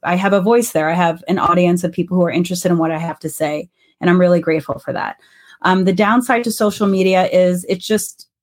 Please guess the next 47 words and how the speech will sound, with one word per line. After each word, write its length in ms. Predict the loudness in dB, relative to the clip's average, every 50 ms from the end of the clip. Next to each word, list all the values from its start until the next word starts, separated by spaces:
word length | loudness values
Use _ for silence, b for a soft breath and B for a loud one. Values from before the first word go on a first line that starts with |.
| _ -20 -10
the 160 | -6 -6 -4
competition 680 | -2 0 0 0 2 0 0 0 -2 -2 0 2 2
never 220 | 2 2 0 0 0
ends. 480 | 0 -2 -4 -4 -6 -10 -12 -10 -6
There's 220 | -2 0 0 0 0
always 360 | 0 2 2 2 2 0 0
someone 240 | 0 2 2 2 2
out 260 | 0 0 -2 -2 0
there 280 | 0 2 2 2 0 0
who's 220 | -2 -2 -2 -2
seemingly 440 | 0 0 2 2 4 2 2 2 0
doing 260 | 0 0 0 0 0
it 100 | -2 -2
better 220 | -2 0 0 0 0
than 180 | 0 0 -2
you, 240 | -2 -4 -8 -10 -14 _ _ _ _ _
who's 260 | -4 -2 -2 -2 -2
cooking 360 | -2 -2 -2 -2 0 0 0
more 160 | 2 2 0 0
beautiful 420 | 0 0 0 -2 -2 -2 -4 -4
food, 380 | -4 -2 0 0 2 2 0 0
whose 200 | 0 0 0 0
home 220 | 0 2 2 2
looks 220 | 2 0 -2 -2
nicer, 400 | -4 -2 -2 -2 -2 -2 -4 -2 0
who, 280 | 0 2 2 2 0 -2 B B B B B B B
you 100 | 0 2
know, 280 | 4 4 4 2 2
is, 400 | 2 2 2 0 0 -4 -8 -12 -10 -4
mm, 180 | -4 -4 -4 -4 _ _ _ _ _ _ _ -20 -20 -20 -20 -16 _
whatever, 500 | -4 -2 0 2 2 2 2 0 0 -2
exercising 760 | -2 -2 -4 -4 -2 -2 0 0 2 2 2 2 0 0 0
more. 240 | 2 2 0 0 -2
And 220 | -2 0 0 -2
so 120 | 0 0 0
I 80 | 0
feel 160 | 2 2 2 2
like 160 | 2 2 0
if 140 | -2 -2 -2
you 80 | -6
fall 300 | -4 -2 0 2 2 2
into 240 | 2 0 -2 -2 -2
a 80 | -2 -2
comparison 560 | 0 -2 0 0 0 -2 -2 -2 -2 -4 -4
trap, 340 | -2 0 0 0 0 2 0
it 120 | -2 0
can 360 | 0 -2 0 0 -2 -4 -6